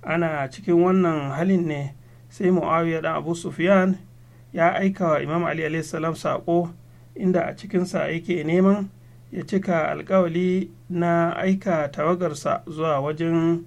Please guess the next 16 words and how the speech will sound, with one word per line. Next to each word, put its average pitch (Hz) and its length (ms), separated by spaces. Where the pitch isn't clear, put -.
yanke 190 280
hukunci 170 480
a 151 80
tsakaninsa 180 920
da 143 240
Imam 160 300
Ali 147 180
alayhi 139 180
salam. 139 440
A 147 80
lokacin 233 440
da 196 120
Muawiya 185 680
ya 165 240
san 240 220
cewa 151 500